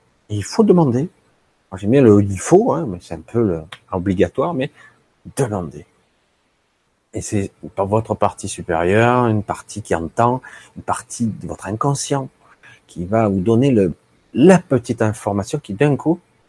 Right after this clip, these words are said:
ah, la lumière revient. Toujours délicat, tout ça. Alors, on en est où, là ? Euh, hein, hein, le bousculaire. Alors, merci, Mani. Euh, de s'activer plus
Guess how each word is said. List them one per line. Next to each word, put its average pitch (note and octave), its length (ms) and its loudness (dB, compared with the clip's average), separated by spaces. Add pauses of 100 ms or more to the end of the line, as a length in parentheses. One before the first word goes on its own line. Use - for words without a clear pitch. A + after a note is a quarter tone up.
(260)
ah, - 320 -8
la G#2+ 100 -4
lumière A2+ 400 0
revient. F#2+ 360 -2 (3750)
Toujours A2+ 200 2
délicat, A2 420 4
tout - 140 -14
ça. F#2 240 -8 (1120)
Alors, C3 320 4 (200)
on G#2 60 -2
en A2 60 2
est A2+ 240 2
où, G2+ 100 0
là ? E2 160 -6 (380)
Euh, G2+ 360 2
hein, A2+ 600 -2
hein, D3 60 -4
le B2 80 -2
bousculaire. G2 380 -6
Alors, F#2 320 2 (360)
merci, E2+ 220 -16
Mani. C#3+ 680 0 (960)
Euh, G#2 140 -6
de F#2 100 -2
s'activer G#2 680 0
plus - 200 -12